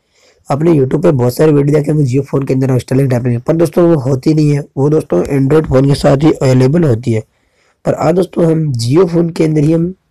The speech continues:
आपके लिए दोस्तों न्यू ट्रिक खोज कर ले आए हैं दोस्तों। तो वीडियो देखना लास्ट तक, क्योंकि वीडियो काफ़ी इंटरेस्टिंग होने वाला है। हमारे Jio Phone के WhatsApp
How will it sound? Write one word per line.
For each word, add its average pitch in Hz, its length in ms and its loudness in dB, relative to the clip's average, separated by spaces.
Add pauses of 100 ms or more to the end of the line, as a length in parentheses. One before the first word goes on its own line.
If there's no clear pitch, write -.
(160)
आपके 131 300 0
लिए 147 100 2
दोस्तों 151 220 0
न्यू 160 200 2
ट्रिक 170 240 -2
खोज 131 220 -2
कर 156 120 2
ले 160 120 2 (120)
आए 131 120 0
हैं 113 160 0
दोस्तों। 120 300 -2 (720)
तो 135 80 0
वीडियो 139 240 4
देखना 165 180 0
लास्ट 123 180 -2
तक, 170 100 -2
क्योंकि 165 180 0
वीडियो 143 180 4
काफ़ी 147 220 0
इंटरेस्टिंग 156 380 0
होने 160 120 2
वाला 165 100 0
है। 170 80 -8 (220)
हमारे 135 220 2
Jio 131 220 0
Phone 156 240 -2
के - 80 2
WhatsApp 135 400 -2